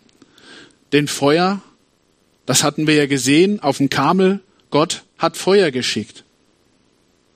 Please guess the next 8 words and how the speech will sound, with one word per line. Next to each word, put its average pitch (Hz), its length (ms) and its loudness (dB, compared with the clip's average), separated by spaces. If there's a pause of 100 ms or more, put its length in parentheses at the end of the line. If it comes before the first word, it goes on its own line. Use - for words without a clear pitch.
(720)
Und 143 360 2 (420)
Gott, 180 400 0
äh, 135 180 2
Elia 160 400 2
war 151 120 0
ja 156 140 -2
auch 143 340 -2 (920)
für 139 320 0